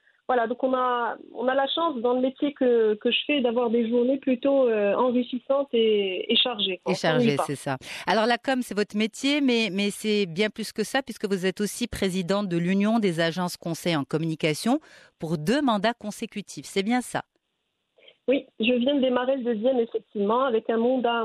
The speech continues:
Speaker 1: un premier mandat qui était plutôt, euh, long, enfin plus long que prévu, euh, avec l'année covid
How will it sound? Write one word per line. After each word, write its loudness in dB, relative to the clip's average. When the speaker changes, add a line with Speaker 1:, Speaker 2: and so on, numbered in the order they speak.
Speaker 1:
un 0
premier 0
mandat 2
qui -6
était -2
plutôt, 0
euh, 2
long, 2
enfin 0
plus 0
long 2
que -8
prévu, 0
euh, 2
avec 0
l'année 2
covid 0